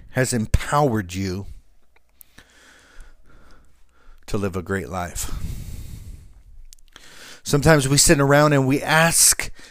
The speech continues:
the universe to give us, God to give us, what he has empowered us to get.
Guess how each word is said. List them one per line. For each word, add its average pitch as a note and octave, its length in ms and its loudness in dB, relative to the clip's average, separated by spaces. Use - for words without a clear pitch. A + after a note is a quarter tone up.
the C#3+ 80 2
universe D#3 1040 6
to - 100 -2
give C#3+ 240 8
us, C#3 500 6
God C3+ 340 4
to - 80 -8
give C#3+ 240 4
us, - 480 0
what A2 160 -2
he B2 540 -2
has A2 220 -2
empowered G#2 720 0
us - 500 -6
to G2+ 80 -12
get. - 380 -10